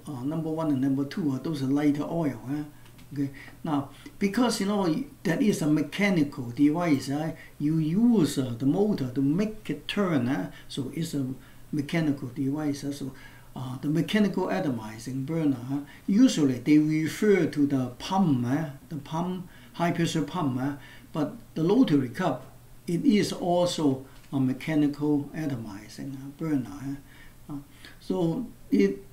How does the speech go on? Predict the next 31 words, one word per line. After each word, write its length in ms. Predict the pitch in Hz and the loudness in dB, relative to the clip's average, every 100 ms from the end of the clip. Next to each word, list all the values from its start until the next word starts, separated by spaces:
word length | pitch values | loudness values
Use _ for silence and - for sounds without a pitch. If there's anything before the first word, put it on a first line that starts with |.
| - - - | -20 -8 2
use 280 | 202 277 | 4 4
an 80 | 170 | 4
electric 420 | 156 196 202 202 | 2 2 0 0
motor, 360 | 190 202 190 127 | 4 4 4 -2
uh, 480 | 117 117 156 170 - 175 165 | -8 -8 -8 -8 -10 -10 -4
to 120 | 175 | 2
rotate, 760 | 170 170 170 - 226 220 - - - - - 233 143 | 4 4 2 0 0 2 0 -8 -20 -20 -10 -8 -2
to 160 | 151 156 | 4 4
rotate 340 | 165 170 165 | 4 2 2
the 60 | 143 | 2
cup 380 | 143 131 - | 0 -4 -6
to, 280 | - 143 123 - - - - | -4 -4 -4 -12 -20 -20 -14
uh, 60 | 135 123 - - - - - - - | -14 -14 -20 -20 -20 -20 -20 -20 -6
three 220 | 190 190 | 0 2
thousand 460 | 180 180 156 131 | 2 0 0 -2
to, 300 | 123 123 120 - | -4 -8 -10 -12
to 120 | - - | -14 -8
eight 140 | 170 147 | -6 -2
thousand 340 | 151 151 135 120 | -2 -2 -6 -6
R 200 | 143 147 | -4 -4
P 260 | 151 147 | -2 -2
M. 360 | 165 156 120 131 | 0 0 0 -4
Uh. 40 | 139 - - - | -6 -10 -20 -6
Centrifugal 680 | - 175 240 - 139 123 117 | -2 4 2 2 -4 -6 -8
force, 440 | - 185 143 117 | -2 2 2 0
uh, 220 | 139 156 143 | -4 -4 -4
is 140 | 143 | -6
the 80 | 143 | -6
one 300 | 160 160 127 | -4 -2 -2
that, 180 | 135 110 - - - - - | -4 -8 -14 -20 -20 -20 -14
uh, 200 | 147 123 | -12 -12